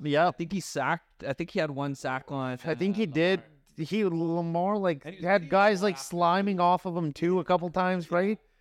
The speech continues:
Speaker 1: Still ended
Speaker 2: Yeah.
Speaker 1: up doing all these crazy plays, but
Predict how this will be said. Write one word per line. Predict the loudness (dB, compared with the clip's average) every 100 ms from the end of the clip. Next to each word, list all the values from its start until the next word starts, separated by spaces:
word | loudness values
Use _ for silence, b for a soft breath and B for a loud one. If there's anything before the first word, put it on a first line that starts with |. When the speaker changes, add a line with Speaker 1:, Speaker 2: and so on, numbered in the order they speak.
| _ _ -20
Speaker 1:
Still | -4 0 2 2
ended | 0 0
Speaker 2:
Yeah. |
Speaker 1:
up | 0
doing | 2 2
all | 2
these | 0 0
crazy | 0 0 -2
plays, | -2 -2 -2 -4
but | -4 -2 -2